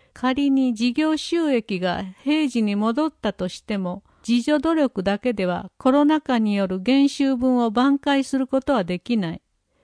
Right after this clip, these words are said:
先般医療機関に対する緊急融資が実施されたが、資金繰りにおける一時しのぎに過ぎない。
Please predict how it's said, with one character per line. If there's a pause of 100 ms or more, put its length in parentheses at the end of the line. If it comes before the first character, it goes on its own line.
(280)
先
般
医
療
機
関
に
対
す
る
緊
急
融
資
が
実
施
さ
れ
た
が、 (180)
資
金
繰
り
に
お
け
る
一
時
し
の
ぎ
に
過
ぎ
な
い。